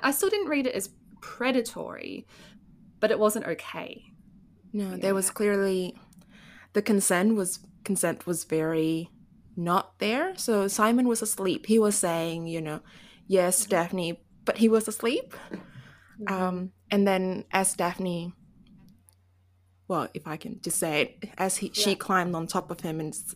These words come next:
Speaker 2: you know, initiated the sex, he was becoming more and more awake, but not quiet.
Speaker 1: I think he did wake up by
Speaker 2: Yeah.
Speaker 1: he did wake up by the time it was actually
Speaker 2: Okay.
Speaker 1: happening, but he was still, um,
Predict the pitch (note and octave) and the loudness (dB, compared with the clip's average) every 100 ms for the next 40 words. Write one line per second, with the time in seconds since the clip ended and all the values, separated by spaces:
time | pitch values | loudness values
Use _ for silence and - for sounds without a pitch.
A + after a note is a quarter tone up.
0 | - F3+ D3+ - F#3+ A3+ A3+ G3 F3+ F#3 | -12 -10 -6 0 4 4 6 4 4 0
1 | E3+ D#3 D#3+ - F3 A2 - - - - | -2 -2 -4 -2 0 0 0 -4 -4 -20
2 | - - - - _ _ - G#3+ G#3 G#3 | -20 -20 -20 -20 _ _ 2 4 6 6
3 | G3+ F#3+ F#3 F#3+ G3+ F#3 F3 F3 - - | 6 4 0 -4 -2 -2 -2 -4 -6 -20
4 | - - F#3+ F#3+ F#3+ F#3+ F#3 F3 E3+ E3 | -20 -4 0 2 2 2 0 0 -2 0
5 | E3 D3+ - - - F3+ - - - F3 | 2 0 -2 -8 -6 -4 -6 -8 -10 -4
6 | B3+ G4+ - - - - - - - B3+ | -2 0 -2 -4 -16 -20 -20 -20 -6 -4
7 | D#4 D4 D#4+ E4 F#4 D#4 D4 G#3 - - | -4 -4 -2 -2 0 -2 0 -2 -2 -2
8 | F#3+ F3 F3 - A#3 G3+ A3 E4+ _ - | -4 -4 -10 -2 2 2 0 -4 _ -18
9 | G3+ - - - - B3+ B3+ B3+ G#3+ F#3+ | -16 -16 -20 -10 0 2 2 0 0 -2
10 | F#3+ - F3 F3 E3 D#3+ D#3 D#3 D#3+ - | -4 -4 -4 -4 -6 -6 -6 -8 -8 -8
11 | E3 E3+ A#3+ A#3+ D#3+ D3+ D#3 - - B3+ | -10 -4 -2 0 -2 -4 -6 -6 0 2
12 | A3+ A3 - F#3+ F3+ D#3+ - E3 D#3+ D#3+ | 2 2 0 0 -4 -6 -6 -6 -6 -8